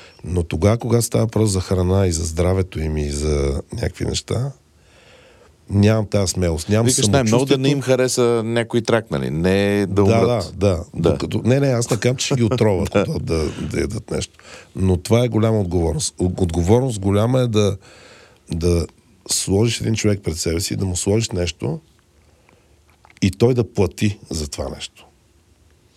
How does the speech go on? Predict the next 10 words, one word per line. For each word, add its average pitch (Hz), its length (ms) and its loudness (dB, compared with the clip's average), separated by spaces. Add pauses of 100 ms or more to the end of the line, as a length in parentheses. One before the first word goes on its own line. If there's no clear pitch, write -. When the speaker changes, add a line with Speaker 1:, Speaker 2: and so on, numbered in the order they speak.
(880)
Speaker 1:
Да 90 180 2
му 82 140 0
поискаш - 840 -2 (340)
пари 107 440 2
за, 78 200 -6 (120)
за 76 220 -4
това 76 220 -6
нещо. - 320 -12 (340)
Това 98 280 2
е 120 140 2